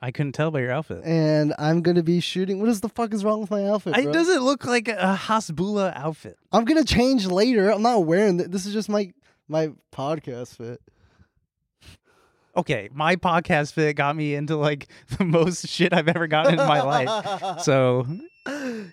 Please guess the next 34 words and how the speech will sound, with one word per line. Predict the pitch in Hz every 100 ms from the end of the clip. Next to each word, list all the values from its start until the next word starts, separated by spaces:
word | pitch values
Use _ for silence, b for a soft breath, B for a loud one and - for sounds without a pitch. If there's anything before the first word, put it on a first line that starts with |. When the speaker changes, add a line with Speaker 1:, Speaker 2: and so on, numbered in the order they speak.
| 135
Speaker 2:
Yeah. | 165
Speaker 1:
guess, | 156
uh, | 151 135 131 123
I | 135
gotta | 143 135
step | - - 143
up | 156
my | 131 117
podcast | - 110 104 107 104
fits. | - 104 - -
I'm | 165
back | 202 208
to | 165
square | - 151 131
one | 120
today. | 113 104 107
We're | 165
going | 202 185
back | 165 156
to | -
just | 131 131 - -
the, | 127 - 143
the | 139
roots. | 127 120 156 156
Speaker 2:
Yeah, | 202
you | 196 202
always | 285 180
relapse, | 147 185 156 120 - -
which | 135
is | 135
very | 131 151
<laughs> | 160
interesting. | 220 165 208 208 226 247 240
Speaker 1:
Yeah. | 269 110 87